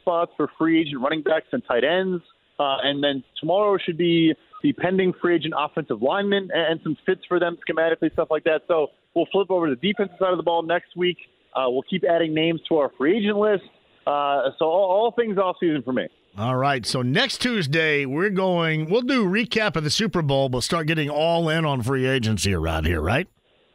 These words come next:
Speaker 1: Sounds great to me.
Speaker 2: All right, Brad, man. Have a great week and weekend in Vegas. Enjoy the Super Bowl. Thank you.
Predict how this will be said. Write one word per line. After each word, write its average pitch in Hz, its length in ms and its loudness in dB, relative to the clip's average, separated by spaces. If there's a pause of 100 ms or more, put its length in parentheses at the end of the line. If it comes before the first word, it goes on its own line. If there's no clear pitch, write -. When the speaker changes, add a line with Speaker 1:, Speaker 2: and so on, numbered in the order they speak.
(280)
Speaker 1:
Sounds 135 200 -2
great 170 220 0
to 190 80 -2
me. 202 200 0 (120)
Speaker 2:
All 147 80 0
right, 170 100 2
Brad, 165 240 0
man. 180 160 0
Have 214 160 0
a 202 60 -2
great 220 360 0
week 233 480 -2
and 190 280 0
weekend 220 600 0
in 170 300 0
Vegas. 185 480 0
Enjoy 175 280 0
the 170 100 -2
Super 156 300 0
Bowl. 127 220 0
Thank 156 320 -2
you. 101 140 -4